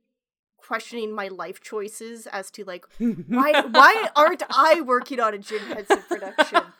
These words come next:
Speaker 2: <laughs>
Speaker 1: How do I, can I just, like, sh-, can I just break in somehow? Please let me, I just
Speaker 2: Look, you don't have to let, I,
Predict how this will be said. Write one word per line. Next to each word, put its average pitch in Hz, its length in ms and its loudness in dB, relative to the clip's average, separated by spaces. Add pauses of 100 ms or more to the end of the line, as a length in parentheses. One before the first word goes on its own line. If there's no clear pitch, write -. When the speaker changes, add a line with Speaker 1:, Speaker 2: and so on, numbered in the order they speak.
(420)
Speaker 2:
<laughs> - 560 -20
Speaker 1:
How 294 160 -14
do 320 140 -12
I, 302 180 -6 (140)
can 302 180 -14
I 285 140 -6
just, 302 240 -16
like, 233 280 -10 (1400)
sh-, - 300 -14 (240)
can 262 180 -18
I 285 40 -16
just 277 220 -18
break 233 340 -12
in 233 340 -10
somehow? 262 680 -12 (140)
Please 294 380 -12
let 226 160 -8
me, 247 180 -12 (280)
I 240 80 -20
just 269 400 -18 (500)
Speaker 2:
Look, 285 260 -4
you 285 80 -6
don't 311 180 -4
have 311 140 -4
to 294 60 -14
let, 277 160 -6
I, 240 160 -4